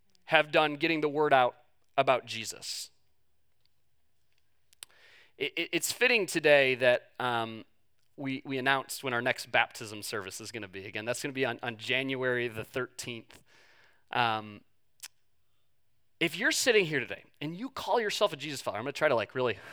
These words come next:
you call yourself a Jesus follower and you have not gone public with your faith, which is all baptism is.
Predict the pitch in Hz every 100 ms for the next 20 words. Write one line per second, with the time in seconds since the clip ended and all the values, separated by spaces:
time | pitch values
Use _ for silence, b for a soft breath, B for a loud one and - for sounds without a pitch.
0 | B B B _ _ _ b b b b
1 | b b b b b _ _ 143 233 -
2 | 262 254 214 190 156 135 104 78 - 143
3 | 165 240 139 139 147 165 - 156 147 120
4 | 151 156 151 139 - 123 - - - -
5 | 139 160 170 214 196 - 185 156 143 -
6 | -